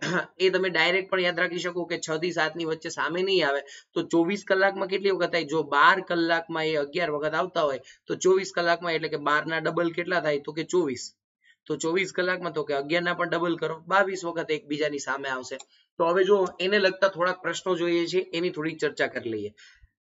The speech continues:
બે દિવસમાં ઘડિયાળ બંને કાંટા, ઘડિયાળના બંને કાંટા કેટલી વખત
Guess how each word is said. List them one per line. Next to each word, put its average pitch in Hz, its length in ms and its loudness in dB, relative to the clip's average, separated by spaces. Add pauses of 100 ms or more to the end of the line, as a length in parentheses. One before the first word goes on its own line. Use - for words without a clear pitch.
બે 185 360 8
દિવસમાં 170 720 0
ઘડિયાળ 175 520 4
બંને 160 460 0
કાંટા, 135 320 0
ઘડિયાળના 156 460 -2
બંને 156 320 -4
કાંટા 151 280 -4
કેટલી 156 380 -6
વખત 156 280 -4